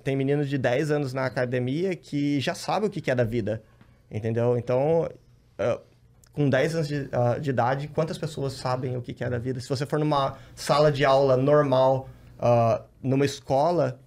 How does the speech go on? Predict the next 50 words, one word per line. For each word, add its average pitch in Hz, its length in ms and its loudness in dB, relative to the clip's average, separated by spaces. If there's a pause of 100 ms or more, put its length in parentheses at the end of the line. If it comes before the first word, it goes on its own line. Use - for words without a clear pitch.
(380)
e 127 60 -6
perguntar 139 640 0
pra 127 240 0 (220)
as 117 220 -2
crianças 135 260 -2
de 123 60 -6
dez 127 260 -2
anos 131 160 -2
de 131 60 -4
idade 123 380 0
o 131 120 -4
que 139 100 -2
eles 131 160 -6
querem 131 240 -2
ser 123 180 -6
da 120 120 -2
vida, 151 400 -4
eles 131 340 -4
não 151 160 0
vão 190 140 -6
saber. 143 320 -6 (260)
A 120 80 -4
maioria 160 420 2
não 170 140 0
vai 165 80 0
saber. 156 320 0
Vai, 127 300 4 (260)
"Ah, 143 240 -4
eu 131 100 -2
quero 139 240 -4
ser, 135 540 -2 (380)
ah, 113 300 -2
astronauta, 139 680 0 (240)
eu 113 80 -2
quero 127 200 -2
ser, 135 560 0
ah, 113 540 0 (100)
veterinário." 147 720 0 (140)
Cada 165 180 6
um 180 40 2
vai 202 140 4
falar 196 160 2
uma 185 160 0
coisa 170 360 0
baseado 156 400 2
no 165 120 -4
que 160 100 -6
gosta 143 340 0
no 147 140 0
momento, 151 640 0